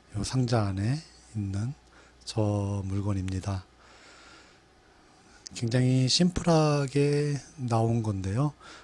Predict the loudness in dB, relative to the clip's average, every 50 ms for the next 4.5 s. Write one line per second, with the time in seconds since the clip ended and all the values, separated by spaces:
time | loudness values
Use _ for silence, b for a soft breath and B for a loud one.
0 | B B -4 -2 -2 0 2 4 4 6 6 6 6 4 4 2 0 0 0 0
1 | 2 2 2 0 0 0 -2 -2 -2 -2 -4 -4 -4 0 6 6 8 8 8 6
2 | 4 2 2 0 -2 -4 -4 -4 -4 -4 -4 -4 -2 -2 -2 -2 -2 -4 -4 -4
3 | -6 -6 -4 -4 -2 -4 -4 -6 -4 0 2 2 2 2 2 0 -2 -2 -2 -2
4 | -2 0 0 0 0 -2 -2 -4 -4 -6